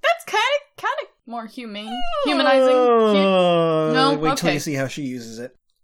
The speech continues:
Speaker 2: Additionally, many accounts and depictions also indicate that the Manananggal appears facially hideous when it, uh, takes its nightly form.
Speaker 1: Ooh.
Speaker 2: So that outer beauty that you saw by day, it gone. You're not gonna be fooled.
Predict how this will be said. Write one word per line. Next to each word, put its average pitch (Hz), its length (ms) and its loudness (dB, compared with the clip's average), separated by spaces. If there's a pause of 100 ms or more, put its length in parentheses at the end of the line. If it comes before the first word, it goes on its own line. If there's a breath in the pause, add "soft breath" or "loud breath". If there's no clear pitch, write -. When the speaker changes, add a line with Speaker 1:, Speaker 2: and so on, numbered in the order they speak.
Speaker 2:
Additionally, 190 500 0
many 160 240 -2
accounts 156 560 -4
and 190 200 0
depictions 127 840 -2 (200)
also 180 300 -2
indicate 156 460 -8
that 139 100 -6
the 147 80 -6
Manananggal 131 760 -8
appears 143 520 -8
facially 190 480 -8
hideous 120 720 -10
when 147 220 -6
it, - 320 -8 (100)
uh, 123 300 2
takes - 280 0
its 143 140 -10
nightly 131 320 -10
form. 123 400 -14
Speaker 1:
Ooh. 156 460 -10 (180)
Speaker 2:
So 151 220 -8
that 147 480 -4 (260)
outer 170 260 0
beauty 147 380 -6
that 139 160 -10
you 135 100 -12
saw 143 280 0
by 127 240 -8
day, 127 520 -6 (160)
it 135 160 -10
gone. 120 480 -10 (220)
You're 127 140 -10
not 139 120 -6
gonna 127 140 -10
be 117 40 -14
fooled. 117 440 -16